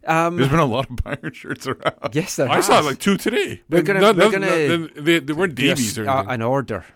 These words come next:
Speaker 1: probably from somewhere in China, though, 'cause it's a bit cheaper.
Speaker 3: Singapore's good.
Speaker 1: Oh. But yeah, I mean, C P L, you, you have to feel with the development. We've talked about this before. We won't go into it 'cause we're running out of time in this part.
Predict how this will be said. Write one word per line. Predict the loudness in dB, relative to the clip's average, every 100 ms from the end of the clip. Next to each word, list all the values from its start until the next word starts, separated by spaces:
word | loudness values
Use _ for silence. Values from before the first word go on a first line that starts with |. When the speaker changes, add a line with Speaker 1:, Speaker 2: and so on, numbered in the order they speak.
| _ -8
Speaker 1:
probably | -4 -4
from | -6 -10
somewhere | -8 -8
in | -8
China, | -8 -8 -6 -8
though, | -12 -14 _
'cause | -20 -20 -20
it's | -20 -20
a | -18
bit | -18 -18
cheaper. | -16 -14
Speaker 3:
Singapore's | -4 -4 -4 -8 -12
good. | -14 -20 _ _
Speaker 1:
Oh. | -20 -18 -20 _ _ _ _ -20 -20 -4
But | 2
yeah, | 2 2
I | -2
mean, | -4
C | -4 -6
P | -2 0
L, | 2 0 -4 _ _ _ _ _ _ _ _ _ _ _ -10
you, | -8 -4
you | -4
have | -4 -4
to | -8
feel | -2 0 0
with | -2
the | -4 -6
development. | -2 -2 -2 -4 -6
We've | -8
talked | -4 -2
about | -2 -4
this | -6
before. | -14 -8 -6
We | -4
won't | -4 -4
go | -6
into | -6 -10
it | -10
'cause | -10 -10 -14 -20 _ _ _ -14
we're | -8
running | -8 -6 -4
out | -6
of | -6
time | -8 -6
in | -6
this | -10
part. | -4 -2 -2 -4